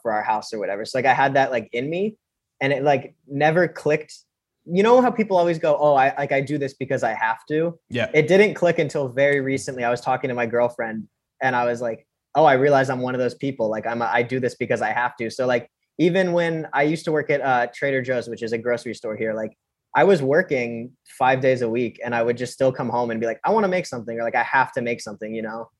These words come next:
Speaker 1: And it's definitely, like, just make stuff. Just, everyone needs to just make stuff.
Speaker 2: Mm-hmm.
Speaker 1: <laughs>
Speaker 2: Yeah. And, and of course, I mean, and I think also something that happens is that, you know, you have a lot of high expectations from yourself,
Speaker 1: Mm.
Speaker 2: especially as a creator. I mean, it's, it's very rare for, to find creators that are,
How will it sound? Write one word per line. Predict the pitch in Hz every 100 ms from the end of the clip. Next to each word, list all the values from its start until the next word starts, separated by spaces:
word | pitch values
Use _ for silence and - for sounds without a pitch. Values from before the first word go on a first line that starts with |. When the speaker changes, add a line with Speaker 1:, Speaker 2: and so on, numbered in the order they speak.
| _ _ 135
Speaker 1:
And | 131
it's | 131
definitely, | 139 135 139 123
like, | 117 113 - _ _ _ _ _ _ _ _ -
just | 202
make | 247 247
stuff. | 113 120
Just, | 151
everyone | 156 175 196
needs | 185
to | 180
just | 147
make | 143 131
stuff. | - 104 - -
Speaker 2:
Mm-hmm. | 127 123 113 - - - - - -
Speaker 1:
<laughs> |
Speaker 2:
Yeah. | 175 214 151
And, | 139
and | 135 147
of | 143
course, | - 196 185
I | 180 160
mean, | 156
and | 170
I | 170
think | 160 220
also | 190 180 196
something | - 180 180 170
that | 131
happens | 131 143 143 151 147 -
is | 143 127 113
that, | 117 113
you | 113
know, | 120
you | 117 117
have | 120 123
a |
lot | 113 110
of | 107
high | - 110
expectations | 110 - 120 110 - 104 123 120
from | - 127
yourself, | 127 - 135 131
Speaker 1:
Mm. |
Speaker 2:
especially | 117 113 127 143 131
as | 113
a | 113
creator. | - 107 107 131 156 -
I | 117
mean, | 123
it's, | 120
it's | 139 135
very | 123 151 160
rare | 123 127
for, | 127 123 107
to | - 117
find | 117 113
creators | - 113 104
that | 107
are, | 104